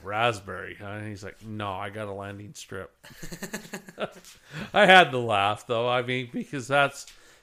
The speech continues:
that's, uh, basically one of those episodes on our podcast that's fun, is because everybody's got a shit talk.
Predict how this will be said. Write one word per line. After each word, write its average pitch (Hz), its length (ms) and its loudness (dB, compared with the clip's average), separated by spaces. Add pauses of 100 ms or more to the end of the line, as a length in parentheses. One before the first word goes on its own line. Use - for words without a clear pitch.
(140)
that's, 135 280 -4
uh, 120 340 2 (100)
basically 127 500 0
one 113 200 -4
of 104 100 -6
those 104 200 -6
episodes 107 560 -6
on 107 180 -10
our 98 120 -8
podcast 113 760 -8
that's - 200 -16
fun, 107 520 -8 (540)
is 104 480 -6 (100)
because 127 380 -10 (200)
everybody's 104 640 -8
got 101 220 -8
a 92 80 -12
shit - 440 -12
talk. - 420 -12